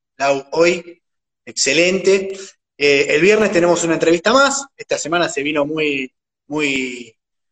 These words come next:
muy intensa. No sé si puedo decir quién, quién va a ser el invitado ya. ¿Ya está, ya está publicado? ¿Cómo, cómo es la historia, productor? ¿Producción? ¿Puedo, puedo hablar de quién, de quién vamos a tener el viernes?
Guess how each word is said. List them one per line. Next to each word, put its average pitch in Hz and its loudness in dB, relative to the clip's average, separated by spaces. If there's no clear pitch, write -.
muy 160 2
intensa. 208 0
No 170 -2
sé 208 -4
si 208 -2
puedo 208 4
decir 202 2
quién, 180 0
quién 180 0
va 175 2
a - -4
ser 170 -2
el 160 -4
invitado 165 2
ya. 196 2
¿Ya - -2
está, 165 0
ya - -4
está 160 -6
publicado? 208 2
¿Cómo, 180 -2
cómo 185 -6
es 175 2
la 160 0
historia, 202 2
productor? 175 0
¿Producción? 147 0
¿Puedo, 165 4
puedo 190 4
hablar 202 4
de 202 4
quién, 170 -6
de 147 -10
quién 175 -2
vamos 165 -4
a - -8
tener 170 0
el 165 0
viernes? 254 -2